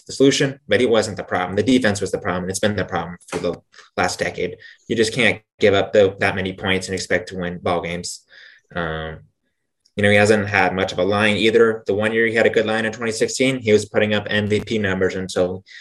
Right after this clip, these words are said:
he got his leg snapped on Christmas Eve. So, uh, I think they gotta go and they gotta find some defensive backs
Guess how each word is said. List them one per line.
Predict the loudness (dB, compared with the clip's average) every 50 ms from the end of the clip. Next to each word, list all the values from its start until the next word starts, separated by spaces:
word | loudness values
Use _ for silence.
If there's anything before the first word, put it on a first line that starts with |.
| -20 -20 _ -10
he | -4
got | 0 0 2
his | 2 4
leg | 6 6 6 6
snapped | 4 0 -2 -2 -2 -4
on | -6 -2
Christmas | -2 -2 -2 -2 -4 -4 0
Eve. | 2 2 2 2 0 -4 -16 _ _ -12
So, | -6 -6 -4 -4 -4 -8 -10 -16 _ _ _ _ _ _ _ _ _ _ _ -10
uh, | -8 -6 -6 -2
I | 2 2 4
think | 4 4 6
they | 6 6
gotta | 6 6 6 6
go | 6 6 6 4
and | 4 2
they | 0 0
gotta | 2 2 2 2
find | 0 -2 -4 -4 -4 -4 -4
some | -6 -4 -2
defensive | -2 0 0 0 0 0 0 2 4
backs | 6 6 6 4 2 -2 -10 -14 -14 _